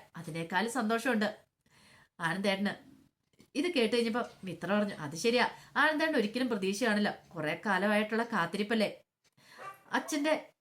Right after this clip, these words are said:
ആഗ്രഹമല്ലായിരുന്നോ എത്രയും പെട്ടെന്ന് തന്നെ ആനന്ദേട്ടന്റെ കല്യാണം നടക്കണമെന്ന്? നമ്മുടെയൊക്കെ കല്യാണം കഴിഞ്ഞ് ഇപ്പൊ അച്ഛന് ഒത്തിരി വിഷമമുണ്ടായിരുന്നു. ഇനിയിപ്പൊ കുഴപ്പമില്ലല്ലേ?" എന്ന് ചോദിക്കാണ്. "അല്ല, കല്യാണം വിളിച്ചിട്ടുണ്ടെങ്കിൽ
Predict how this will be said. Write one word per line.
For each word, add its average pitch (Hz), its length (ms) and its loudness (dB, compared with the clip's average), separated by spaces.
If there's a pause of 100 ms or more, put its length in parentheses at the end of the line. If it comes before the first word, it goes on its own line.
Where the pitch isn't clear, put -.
(760)
ആഗ്രഹമല്ലായിരുന്നോ 208 720 2 (320)
എത്രയും 202 320 -2
പെട്ടെന്ന് 208 280 0
തന്നെ 214 120 2
ആനന്ദേട്ടന്റെ 190 420 0
കല്യാണം 190 360 0
നടക്കണമെന്ന്? 190 460 -2 (300)
നമ്മുടെയൊക്കെ 175 460 -6
കല്യാണം 175 360 -2
കഴിഞ്ഞ് 202 220 -2
ഇപ്പൊ 208 160 -2
അച്ഛന് 185 220 -6
ഒത്തിരി 196 220 -6
വിഷമമുണ്ടായിരുന്നു. 185 640 -2 (420)
ഇനിയിപ്പൊ 302 300 0
കുഴപ്പമില്ലല്ലേ?" 202 640 2
എന്ന് 208 120 2
ചോദിക്കാണ്. 180 360 -2 (600)
"അല്ല, 202 120 -4 (360)
കല്യാണം 165 400 0
വിളിച്ചിട്ടുണ്ടെങ്കിൽ 240 580 2